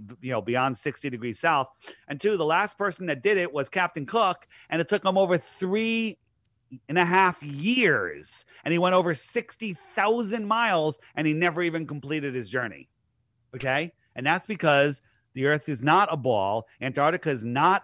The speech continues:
a, a continent at the bottom of a spinning ball. There's no pictures of Antarctica from space 'cause that's another thing that doesn't exist. You know, the, the whole thing with satellites and space, it's all nonsense,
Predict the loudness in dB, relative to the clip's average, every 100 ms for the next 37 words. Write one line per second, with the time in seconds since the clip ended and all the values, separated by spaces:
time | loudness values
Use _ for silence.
0 | 0 0 -2 -8 _ -12 -6 -2 -2 -2
1 | -2 0 -2 -2 -4 -6 -8 0 4 4
2 | 2 -6 -8 -8 -8 -2 0 0 -2 -4
3 | -2 2 2 2 2 2 2 -2 0 -2
4 | 2 2 2 2 -2 -2 -8 -2 -2 -2
5 | -4 -2 -2 -2 -16 -12 -2 0 2 2
6 | 2 2 -2 -6 -4 -4 -4 -8 -8 -10
7 | -12 -10 -6 -6 -6 _ _ _ -6 -4
8 | -2 -2 0 2 2 4 0 -2 _ _
9 | -8 -6 -2 -4 -4 -6 0 0 2 0
10 | 0 -4 -14 -14 -8 -4 -4 -6 _ _
11 | _ -10 -10 -4 0 2 2 -2 -2 -2
12 | -4 -6 -12 -14 -20 -20